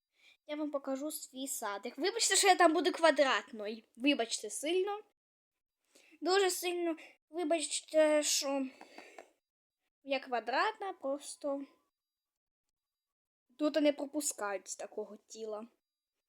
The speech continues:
Я силач! Ой. Вибачте, будь ласка, тут у мене, е, працює організм.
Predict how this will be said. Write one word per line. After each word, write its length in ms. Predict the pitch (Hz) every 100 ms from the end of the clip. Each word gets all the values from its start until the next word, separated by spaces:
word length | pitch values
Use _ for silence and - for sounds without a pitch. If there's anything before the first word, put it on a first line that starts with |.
| _ _
Я 140 | - 466 605
силач! 920 | 605 679 640 605 587 587 - - - _ _ _ _ _ _ _ _ _ _ _ _ _ _ _ _ _ _ - - _ _ _ _ _
Ой. 400 | 247 262 294 294 _ _ _ _ _ _
Вибачте, 440 | 240 277 392 -
будь 220 | 359 339 339
ласка, 300 | 311 - 302
тут 320 | - 240 -
у 60 |
мене, 420 | 233 226 233 294 453 - _ _ _ -
е, 200 | 226 226
працює 680 | - 247 240 - 262 339 370 - - - 208
організм. 800 | 247 302 330 269 240 240 233 247